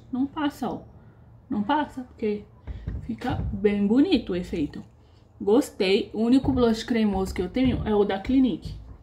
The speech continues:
E ele é em bastão. Então, eu não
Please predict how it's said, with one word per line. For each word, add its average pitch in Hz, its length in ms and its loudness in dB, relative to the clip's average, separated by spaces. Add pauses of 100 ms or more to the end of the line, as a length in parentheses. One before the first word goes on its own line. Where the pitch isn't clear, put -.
(840)
E 196 100 0
ele 185 140 4
é 175 40 0
em 180 40 -2
bastão. 185 420 -4 (1300)
Então, 220 680 0 (1600)
eu 214 360 2
não 233 480 2